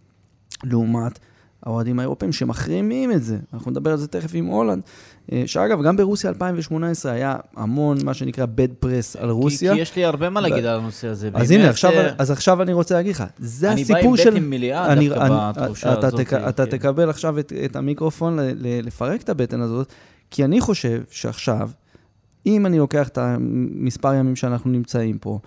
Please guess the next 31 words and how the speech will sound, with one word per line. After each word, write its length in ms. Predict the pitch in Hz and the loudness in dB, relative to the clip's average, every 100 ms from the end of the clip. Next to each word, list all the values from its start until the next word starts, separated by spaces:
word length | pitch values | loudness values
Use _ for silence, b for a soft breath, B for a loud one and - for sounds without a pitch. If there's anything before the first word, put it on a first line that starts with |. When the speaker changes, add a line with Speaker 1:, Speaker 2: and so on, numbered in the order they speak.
| b b b - | b b b -14
Speaker 1:
ואת 420 | 110 123 165 123 147 135 | -4 2 2 2 2 2
משחק 380 | 131 - 123 | 0 -2 -4
הפתיחה, 420 | 117 - 110 104 101 - - | -4 -8 -8 -6 -8 -8 -2
המונדיאל 440 | 117 123 143 165 | 2 2 4 2
הזה 200 | 190 165 | 0 -2
עדיין 360 | 120 135 151 165 | 0 0 0 0
ממשיך 480 | 135 - 165 170 | -2 -2 -4 -4
בשני 500 | - 131 - 147 156 170 | -8 -8 -4 0 2 0
כיוונים 640 | - 135 127 127 139 160 - | -4 -4 0 2 4 2 0
וקווים 720 | 117 113 117 - 110 139 160 160 | -6 -2 -2 -2 -2 0 0 0
מקבילים, 500 | 143 139 135 139 147 123 | -2 -2 0 2 4 4
ואם 120 | 123 | 0
אתה 100 | 143 | 0
זוכר, 260 | 127 143 | -2 -2
אסף, 180 | 147 165 | -2 -4
דיברנו 400 | 135 123 131 151 | -4 0 2 2
על 60 | 143 | 2
זה 120 | 120 | 0
בפרק 320 | 110 - 120 | -4 -4 -4
הזה 160 | 120 127 | -4 -6
שאמרתי 480 | 123 113 123 175 190 | -4 -2 -2 -2 -2
לך, 160 | - 104 b b b b | -4 -10 b b b b
זה 300 | 110 117 123 117 _ _ _ - | -6 0 -2 -2 _ _ _ -6
התנגשות 520 | 165 160 147 131 233 | -2 2 2 0 -4
חזיתית 460 | - 240 185 190 208 | 0 0 0 0 0
בין 100 | 190 | 2
מזרח 360 | 165 143 143 143 | 2 2 0 2
למערב, 460 | 143 123 117 135 | 2 2 2 0
מה 60 | 127 | 0
שקורה 320 | 120 117 110 | -2 -4 -4
פה. 180 | 101 - | -6 -12